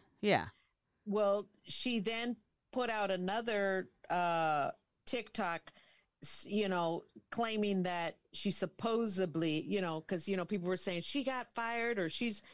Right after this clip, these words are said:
Speaker 2: you know, she's no longer working, that she went in there to say, "The job that I supposedly don't have, I'm going to work right now." And, you know, so claiming that she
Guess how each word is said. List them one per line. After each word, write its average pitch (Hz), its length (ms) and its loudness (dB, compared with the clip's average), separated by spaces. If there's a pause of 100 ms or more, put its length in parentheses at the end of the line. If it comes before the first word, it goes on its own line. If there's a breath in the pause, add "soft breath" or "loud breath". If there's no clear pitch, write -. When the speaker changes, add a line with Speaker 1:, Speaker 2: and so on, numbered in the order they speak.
(220 loud breath)
Speaker 2:
you 202 100 0
know, 185 120 2
she's 220 240 0
no 220 100 0
longer 208 300 0
working, 202 540 0 (280 loud breath)
that 190 120 -2
she 262 140 0
went 220 200 2
in 202 140 2
there 202 180 2
to 185 80 0
say, 185 380 -2 (460 loud breath)
"The 214 100 2
job 220 320 0
that 208 100 2
I 196 80 4
supposedly 196 800 0
don't 185 320 2
have, 196 320 0
I'm 170 160 0
going 180 240 2
to 175 120 -2
work 170 280 0
right 131 220 0
now." 127 420 -4 (260 loud breath)
And, - 200 -4
you 196 140 0
know, 170 120 2
so 170 180 -2
claiming 202 420 0
that 170 140 0
she 175 540 2